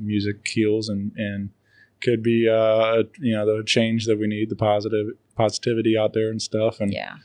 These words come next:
Speaker 1: uh, so you never know what those songs could do and, uh, you know, make an impact on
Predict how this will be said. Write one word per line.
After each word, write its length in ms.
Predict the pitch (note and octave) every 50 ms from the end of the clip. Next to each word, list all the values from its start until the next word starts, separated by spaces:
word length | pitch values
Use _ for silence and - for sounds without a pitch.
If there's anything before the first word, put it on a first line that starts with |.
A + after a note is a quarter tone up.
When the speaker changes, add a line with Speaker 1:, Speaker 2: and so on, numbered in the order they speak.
| _ _ _ _ -
Speaker 1:
uh, 360 | A#2 G#2 G2+ G2+ G2+ G2+ G#2
so 400 | G#2+ - - A2 G#2 G#2 G#2 - - _ _ _ _ _ _
you 80 | -
never 220 | G#2+ G#2+ A2 A2 A2+
know 100 | A2+ A2
what 280 | G#2+ A2 A2+ A#2 - -
those 180 | - G#2+ G#2 -
songs 600 | - G#2+ G#2 G#2 G#2 G#2+ G#2+ G#2+ - - - - _ _ _
could 180 | - - A2 G#2
do 300 | G#2 G#2 G2+ A2 A#2 A#2
and, 200 | G#2+ G#2 G2 G2 G#2+ -
uh, 340 | - G#2+ G#2 G#2 G2+ G2+ G2+ -
you 140 | - A2 G#2+
know, 100 | G2+ G#2 G#2+ A2
make 180 | A2+ A2 G#2 -
an 120 | G#2 G#2+
impact 360 | G#2+ G2+ - A2 G#2+ G2+ - -
on 240 | A2 G#2+ G#2 G#2